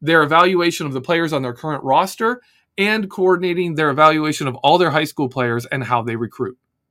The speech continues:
who and how they're, you know, who they're focused on recruiting, what players, what positions they're worried about.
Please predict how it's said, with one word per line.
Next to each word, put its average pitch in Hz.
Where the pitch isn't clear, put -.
who 196
and 160
how 147
they're, 131
you 160
know, 120
who 233
they're 240
focused 220
on 185
recruiting, 175
what 139
players, 180
what 143
positions 147
they're 135
worried 135
about. 127